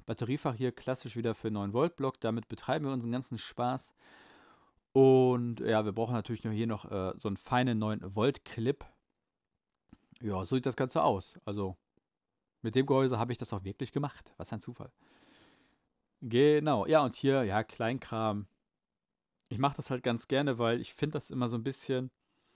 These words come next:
also klar, man könnte jetzt zum Beispiel direkt die, ähm, die ganzen, äh, Kabel auf den Mikrocontroller, also durch die Löcher da durch, ähm, fädeln und dann da festlöten, geht auf jeden Fall. Und bis jetzt ist mir auch noch kein Mikrocontroller irgendwie mal kaputt gegangen. Oh,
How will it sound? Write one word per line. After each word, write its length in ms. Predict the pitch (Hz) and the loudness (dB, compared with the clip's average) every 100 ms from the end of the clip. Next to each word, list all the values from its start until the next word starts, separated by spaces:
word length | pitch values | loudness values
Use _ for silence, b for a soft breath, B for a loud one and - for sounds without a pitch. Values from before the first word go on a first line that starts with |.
| b b b b b b b b - | b b b b b b b b -4
also 120 | 120 | -2
klar, 200 | 120 147 | 2 4
man 120 | 135 | 4
könnte 220 | 110 147 | 0 0
jetzt 120 | 151 - | 0 0
zum 100 | 120 | 0
Beispiel 340 | 123 - 123 | 0 0 -2
direkt 380 | 113 123 - - | 0 -2 -2 -6
die, 240 | 117 110 - | -6 -4 -4
ähm, 380 | 104 98 92 87 _ _ _ _ _ _ - - | -4 -4 -4 -8 _ _ _ _ _ _ -20 -8
die 40 | |
ganzen, 460 | 107 110 - 98 95 | -6 -4 -4 -4 -6
äh, 280 | 92 87 82 | -6 -8 -8
Kabel 500 | - 117 127 120 120 - | 0 2 4 2 0 -2
auf 260 | 107 117 | -2 -2
den 400 | - 113 98 95 | -2 -2 0 0
Mikrocontroller, 880 | 98 139 139 123 - 123 123 123 - | -2 -2 -2 -2 -2 0 2 2 -2
also 200 | 104 101 | -6 -6
durch 200 | 90 104 | -4 -6
die 120 | - | -4
Löcher 240 | 101 117 123 | -2 -2 -2
da 100 | 107 | -2
durch, 340 | 117 117 - 113 | -2 -4 -6 -6
ähm, 320 | 110 101 117 | -4 -4 -6
fädeln 400 | - 123 120 110 | -4 -2 0 -2
und 100 | 101 | -4
dann 140 | 101 | -4
da 80 | 98 | -4
festlöten, 540 | - 151 - 98 110 | -4 -6 -2 -4 -2
geht 140 | 120 127 | -2 -2
auf 140 | 123 | -4
jeden 140 | 117 107 | -6 -4
Fall. 280 | 120 131 147 b b b b b b b | -2 -2 -4 b b b b b b b
Und 160 | - 110 | -6 -2
bis 160 | 123 | 0
jetzt 260 | 135 - - _ | 0 0 -10 _
ist 260 | - 131 - | -4 -4 -2
mir 220 | 131 135 | 0 2
auch 80 | 120 | 2
noch 200 | 123 113 | 0 -4
kein 260 | - 143 135 | -2 0 0
Mikrocontroller 580 | 147 127 104 113 113 | -2 -2 -4 -2 -2
irgendwie 200 | 117 117 | -2 -4
mal 100 | 113 | -4
kaputt 340 | 107 104 147 - | -4 -4 -4 -2
gegangen. 400 | 101 90 92 | -2 -2 -2
Oh, 60 | 123 | -4